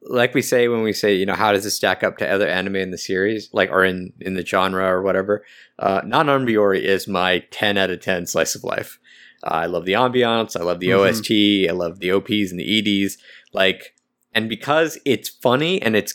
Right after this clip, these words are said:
Speaker 1: it, like, it's funny and it's very good, but it doesn't stack up to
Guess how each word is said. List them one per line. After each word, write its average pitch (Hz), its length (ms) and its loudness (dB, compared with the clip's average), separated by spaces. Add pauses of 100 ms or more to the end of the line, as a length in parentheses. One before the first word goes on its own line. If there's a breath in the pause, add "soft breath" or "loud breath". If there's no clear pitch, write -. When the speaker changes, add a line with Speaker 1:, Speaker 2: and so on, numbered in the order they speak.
Speaker 1:
it, 120 100 4
like, 101 240 4
it's 143 180 2
funny 208 280 2
and 107 80 2
it's 104 120 -2
very 123 380 2
good, 95 360 2 (320 soft breath)
but 110 100 -2
it 104 80 -6
doesn't 120 280 -2
stack 101 360 0
up - 160 0
to 104 220 -6